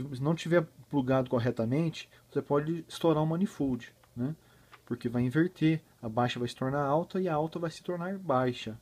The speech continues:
pressão, né? Então aqui no modo automático ele mesmo já reconhece o que é, né? E ele faz a medição sem você precisar tá invertendo mangueira, tá?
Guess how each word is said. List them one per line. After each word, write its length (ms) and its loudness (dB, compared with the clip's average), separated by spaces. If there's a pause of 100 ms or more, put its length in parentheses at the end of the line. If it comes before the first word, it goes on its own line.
(140)
pressão, 440 -4
né? 160 -2 (520)
Então 180 2
aqui 220 0
no 80 4
modo 200 6
automático 500 0
ele 120 2
mesmo 300 0
já 120 0
reconhece 760 -4 (720)
o 80 -8
que 280 2
é, 200 2 (540)
né? 200 -6 (380)
E 140 -4
ele 140 -2
faz 520 -2
a 80 -4
medição 460 -2
sem 160 0
você 400 0 (160)
precisar 340 -2
tá 140 -2
invertendo 400 2
mangueira, 480 -4 (720)
tá? 180 -6